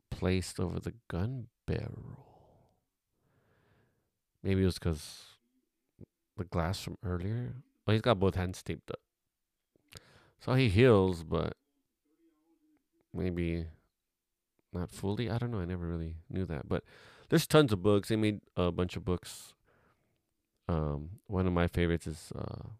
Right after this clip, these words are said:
F-, The Crow Flesh, Flesh and Bone. I have it. It's a female. Um, everyone wanted a sequel to this film with Brandon Lee, but of course that was not possible. They did make one,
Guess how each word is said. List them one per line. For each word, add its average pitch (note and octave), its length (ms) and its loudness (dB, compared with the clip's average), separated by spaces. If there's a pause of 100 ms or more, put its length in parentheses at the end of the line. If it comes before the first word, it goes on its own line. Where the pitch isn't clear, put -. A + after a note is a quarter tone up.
(680)
F-, - 300 -20
The - 80 -16
Crow F#2 220 2
Flesh, - 880 -6 (540)
Flesh - 300 -6
and G2 120 -2
Bone. F#2 280 0
I - 20 -2
have F#2 300 2
it. - 360 -8 (300)
It's - 80 -8
a G2 60 2
female. F2 500 2 (880)
Um, D#2 400 2 (540)
everyone C#3+ 320 10
wanted A2 260 6
a F2+ 60 2
sequel G#2 400 -2
to E2+ 160 -2
this E2+ 180 -2
film F2 520 -4 (1160)
with F2+ 160 0
Brandon F2 380 4
Lee, F2 260 -2
but G2 300 -6 (640)
of - 80 -20
course E2 260 -2
that D2 120 -4
was D#2 340 -6 (380)
not D2+ 220 -2
possible. G2+ 560 -2 (680)
They G#2 100 4
did C3+ 160 8
make B2 200 6
one, G#2+ 200 4